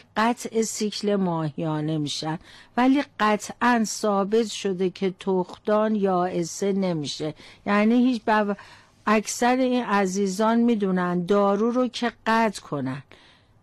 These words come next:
نوع دارو رو تغییر بدن، ارزش رو کم کنن، سیکل ماهیانه برمیگرده به وضعیت طبیعی.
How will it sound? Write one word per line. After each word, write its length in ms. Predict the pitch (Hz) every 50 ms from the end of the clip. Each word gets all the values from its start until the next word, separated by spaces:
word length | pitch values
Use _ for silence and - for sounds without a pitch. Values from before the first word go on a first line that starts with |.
| _ _
نوع 500 | 202 208 220 233 240 247 254 262 254 262
دارو 480 | 233 208 214 202 196 190 190 196 233 262
رو 160 | 247 240 208
تغییر 760 | 180 - - 175 185 175 170 170 160 - 156 160 160 156 147
بدن، 320 | 135 147 147 123 143 139
ارزش 420 | 135 139 143 226 208 190 180 - 208
رو 80 | 185
کم 380 | 180 - 202 196 185 190 185 185
کنن، 360 | - 202 202 202 214 233 254 269
سیکل 520 | 262 - - 294 262 - - 254 247 240
ماهیانه 760 | 233 214 202 190 185 180 190 196 196 190 190 185 196 214 226
برمیگرده 880 | 214 220 214 214 214 196 196 196 180 160 185 175 180 175 165 175 190 185
به 300 | 196 202 196 185 185 208 - - - - _ _ -
وضعیت 800 | 185 170 175 170 165 - - 180 180 185 190 208 214 - 240 226
طبیعی. 760 | 202 - - - 160 160 147 - 156 151 131 - 160 160